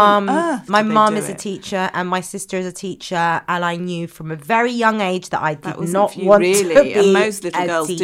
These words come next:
Speaker 2: want
Speaker 1: teacher.
Speaker 2: to be teachers, don't they, at
Speaker 1: No.
Speaker 2: some point? 'Cause
Speaker 1: But then
Speaker 2: they
Speaker 1: again, I didn't want to get married and I didn't want to have kids
Speaker 2: Well,
Speaker 1: either.
Speaker 2: there you
Speaker 1: And we
Speaker 2: go.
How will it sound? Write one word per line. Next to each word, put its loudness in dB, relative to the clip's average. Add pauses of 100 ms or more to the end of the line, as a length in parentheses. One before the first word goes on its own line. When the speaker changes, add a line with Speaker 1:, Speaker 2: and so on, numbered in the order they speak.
Speaker 2:
want -4
Speaker 1:
teacher. -6
Speaker 2:
to -16
be -8
teachers, -12
don't -8
they, -4
at -2
Speaker 1:
No. -2
Speaker 2:
some -4
point? -14
'Cause -20
Speaker 1:
But -2
then 2
Speaker 2:
they -2
Speaker 1:
again, -2
I 2
didn't -6
want -2
to -4
get -4
married -4
and -10
I -6
didn't -8
want -8
to -10
have -8
kids -12
Speaker 2:
Well, -8
Speaker 1:
either. -4
Speaker 2:
there 0
you 0
Speaker 1:
And 2
we 2
Speaker 2:
go. 0